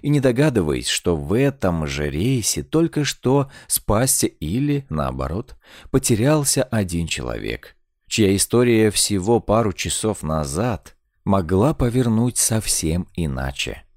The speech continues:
Не думая ни о чем, что было странно для его деятельной натуры, Андрей сидел у окна.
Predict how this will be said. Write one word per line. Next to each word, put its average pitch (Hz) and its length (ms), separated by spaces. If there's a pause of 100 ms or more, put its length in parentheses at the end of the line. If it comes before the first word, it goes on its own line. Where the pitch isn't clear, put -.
(960)
Не 113 120
думая 143 300
ни 98 120
о 87 120
чем, 147 460 (200)
что - 200
было 127 200
странно 113 540
для 78 160
его 78 320
деятельной 73 680
натуры, 120 580 (340)
Андрей 123 380
сидел 78 460
у 69 60
окна. 62 460